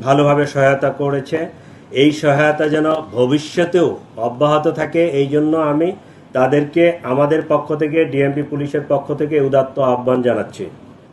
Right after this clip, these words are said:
এবং আপনাদের মাধ্যমে ঢাকাবাসীকে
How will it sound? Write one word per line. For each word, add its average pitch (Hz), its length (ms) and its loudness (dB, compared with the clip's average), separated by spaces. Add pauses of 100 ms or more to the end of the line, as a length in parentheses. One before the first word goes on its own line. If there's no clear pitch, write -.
(2500)
এবং 143 480 0
আপনাদের 151 500 2
মাধ্যমে 139 520 2 (520)
ঢাকাবাসীকে 151 880 0